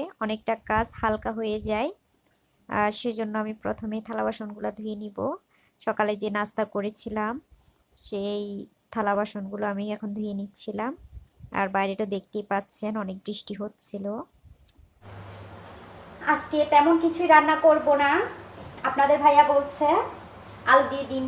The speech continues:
Speaker 2: দিয়ে ভাজা করার জন্য। এই যে আমি আলু নিয়ে নিয়েছি। এভাবে কারা আলু দিয়ে ডিম ভাজা করেন প্লিজ কমেন্ট করে জানাবেন। আজকে আমি আপনাদের সাথে অন্যরকম একটা, আহ, ডিমের আইটেম রেসিপি শেয়ার করব। আসলে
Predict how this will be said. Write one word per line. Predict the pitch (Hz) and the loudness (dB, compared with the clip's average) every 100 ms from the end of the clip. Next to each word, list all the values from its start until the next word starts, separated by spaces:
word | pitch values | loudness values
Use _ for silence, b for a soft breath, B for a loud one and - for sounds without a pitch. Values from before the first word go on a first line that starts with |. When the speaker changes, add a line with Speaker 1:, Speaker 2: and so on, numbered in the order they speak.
| 254 | -4
Speaker 2:
দিয়ে | 247 262 | -2 2
ভাজা | 277 269 | 2 4
করার | 277 285 277 | 4 4 2
জন্য। | 277 277 311 285 | -2 -2 -2 -2
এই | 240 | -4
যে | 285 339 415 - - B B B | -2 0 -2 -8 -14 B B B
আমি | - 269 | -4 0
আলু | 277 277 | 2 2
নিয়ে | 269 262 262 | 0 -2 -4
নিয়েছি। | 262 269 - 415 - - - - - | -6 -4 0 0 -2 -8 -14 -14 0
এভাবে | - 311 330 311 | 8 10 10 8
কারা | 277 294 | 8 8
আলু | 302 262 | 8 4
দিয়ে | 285 269 | -4 -4
ডিম | 277 269 | 0 4
ভাজা | 294 294 | 4 6
করেন | 311 302 403 - - - - | 6 6 4 -2 -10 -14 -10
প্লিজ | 277 302 - | -6 -4 6
কমেন্ট | 285 285 277 | 6 6 4
করে | 285 285 | 6 6
জানাবেন। | 294 277 277 359 466 - B B 247 | 4 4 2 2 0 -8 B B -4
আজকে | 240 269 | 0 2
আমি | 269 285 | 4 4
আপনাদের | 285 277 269 302 | 4 4 4 4
সাথে | 285 277 285 | 4 4 4
অন্যরকম | 277 269 269 247 | 4 2 0 -4
একটা, | 240 277 294 - - - B B - | -2 4 6 6 -2 -14 B B 2
আহ, | 254 247 | 4 4
ডিমের | 277 262 - | 2 4 4
আইটেম | 277 269 | 2 0
রেসিপি | 285 - - 294 - | 0 -2 -8 -8 -2
শেয়ার | 285 262 262 | 0 2 2
করব। | 262 262 330 453 - - - - - B B B - | 0 2 2 2 -4 -16 -18 -20 -20 B B B -2
আসলে | 269 294 | 0 4